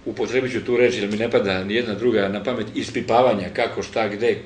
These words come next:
se, se pozicioniramo i tako dalje. Međutim, posle jednostavno, ovaj, reka te nosi, radiš poslovi, repasaž je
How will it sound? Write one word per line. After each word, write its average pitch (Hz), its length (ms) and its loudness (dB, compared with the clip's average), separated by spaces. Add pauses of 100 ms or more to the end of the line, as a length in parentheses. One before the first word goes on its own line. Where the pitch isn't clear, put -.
(100)
se, - 260 -8
se 113 140 -2
pozicioniramo 104 920 -2
i 98 60 -8
tako 107 200 -4
dalje. 139 280 2 (440)
Međutim, 202 280 2
posle 151 540 4 (360)
jednostavno, 131 640 2
ovaj, 120 540 0 (680)
reka 131 340 2
te 107 140 -4
nosi, 135 540 -2 (480)
radiš 127 380 2
poslovi, 127 380 -4 (380)
repasaž 110 600 0
je 92 300 -2